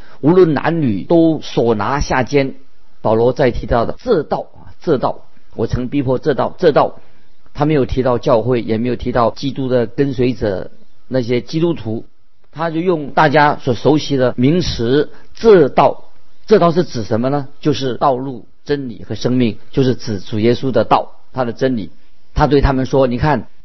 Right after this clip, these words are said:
我和你们有相同的背景，我曾经迫害过这些人，也迫害这道，我知道你们的感受，我也自己也做过同样的事情。”接下来我们看五到七节，“这是大祭司和众长老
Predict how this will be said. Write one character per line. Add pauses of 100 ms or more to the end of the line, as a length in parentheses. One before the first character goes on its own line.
我
和
你
们
有
相
同
的
背
景， (180)
我
曾
经
迫
害
过
这
些
人， (480)
也
迫
害
这
道， (380)
我
知
道
你
们
的
感
受， (440)
我
也
自
己
也
做
过
同
样
的
事
情。” (220)
接
下
来 (360)
我
们
看
五
到
七
节 (280)
，“这
是
大
祭
司
和
众
长
老